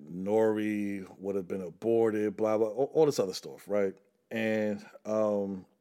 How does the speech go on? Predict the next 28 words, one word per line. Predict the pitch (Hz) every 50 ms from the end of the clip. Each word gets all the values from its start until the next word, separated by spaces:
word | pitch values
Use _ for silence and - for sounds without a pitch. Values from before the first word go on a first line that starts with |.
| _ _ _ _ _ _ _ _ _ _ _ _ _ _ _ _ _ _ _ _ _ _ _ _ -
I'm | 117 120 139
just | 143 - -
like, | 120 117 113 107 - -
okay, | 135 143 - - 95 92 95 92 92 - -
I | 175
didn't | 285 381 262
really | 202 160 143
pay | 113 - - 123 110 107
no | 98 98 92
mind, | 85 76 69 57 - - - _ _
right? | 107 113 113 113 110 101 - _ _ _ _ _ _ _ _ _ _ _ _ _ _ _ _ -
I | - 117
guess | 117 143 135 -
he's, | 139 131 117 123
like, | 113 104 95
getting | 95 110 107 101
stuff | - - 113 101 -
off | - 95 90 -
his | - - -
chest. | - - - 117 107 107 98 - -
I | 104 101
guess, | 95 107 107 104 104 101 - -
you | 104
know, | 104 98 95 92
something | - - 107 92 - 92
must | 85 80 -
have | - -
triggered | - - 107 98 87 92